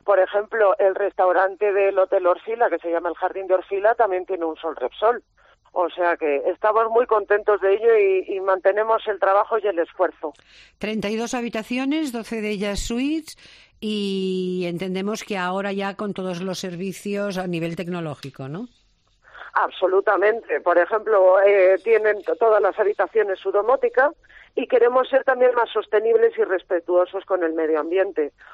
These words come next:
Speaker 1: Por ejemplo, una de las cosas que tenemos ahora mismo es que cuando el huésped viene y hace el check-in, directamente en la habitación se enciende la calefacción y cuando entran, bueno, pues también las luces,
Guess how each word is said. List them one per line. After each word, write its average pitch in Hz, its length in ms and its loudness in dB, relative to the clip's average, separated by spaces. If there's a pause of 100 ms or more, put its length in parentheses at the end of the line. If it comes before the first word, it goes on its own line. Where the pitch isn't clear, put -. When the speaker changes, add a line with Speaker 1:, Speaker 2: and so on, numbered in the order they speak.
Speaker 1:
Por 185 120 0
ejemplo, 196 360 0
una 196 140 2
de 190 100 4
las 165 180 0
cosas 180 340 -6
que 190 120 -6
tenemos 196 480 0
ahora 185 220 2
mismo 220 440 -4 (360)
es 214 200 2
que 190 120 -4
cuando 202 340 2 (300)
el 208 180 0
huésped 214 460 0
viene 220 280 0
y 175 100 0
hace 175 240 0
el 180 140 -12
check-in, 254 520 -8 (420)
directamente 214 640 -2
en 214 80 0
la 190 60 4
habitación 226 680 0
se 196 100 -8
enciende 175 360 -6
la 165 140 0
calefacción 233 840 0 (120)
y 170 60 -4
cuando 170 300 0
entran, 175 720 0
bueno, 165 220 -4
pues 156 140 -8
también 175 320 -4
las 175 140 0
luces, 262 420 0